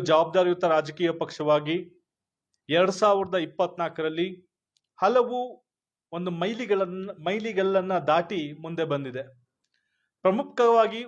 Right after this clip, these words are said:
ಒಂದು ಜವಾಬ್ದಾರಿಯುತ ರಾಷ್ಟ್ರೀಯ ಪಕ್ಷವಾಗಿ ಬೆಂಗಳೂರು ನಗರದಲ್ಲಿ ಅನೇಕ ಜನಪರ ಹೋರಾಟಗಳನ್ನ ಮಾಡ್ತಾ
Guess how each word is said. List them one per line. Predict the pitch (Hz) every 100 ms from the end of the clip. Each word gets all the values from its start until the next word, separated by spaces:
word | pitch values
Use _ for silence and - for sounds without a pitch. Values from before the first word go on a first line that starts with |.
| 180
ಒಂದು | 185 202 156
ಜವಾಬ್ದಾರಿಯುತ | 156 165 175 226 226 220 220 175
ರಾಷ್ಟ್ರೀಯ | 165 - 220 226
ಪಕ್ಷವಾಗಿ | 220 - - 151 139 139 156 - _ _ _ _ _ _ _ _
ಬೆಂಗಳೂರು | 123 185 220 233 233 226
ನಗರದಲ್ಲಿ | 196 185 190 180 180 196 233 - _ _ _ _ _ _ _ _ _ _
ಅನೇಕ | 151 208 254 254 214 156
ಜನಪರ | 185 208 208 208 208 208 _ _ _
ಹೋರಾಟಗಳನ್ನ | 175 202 233 233 208 196 180
ಮಾಡ್ತಾ | 170 151 131 123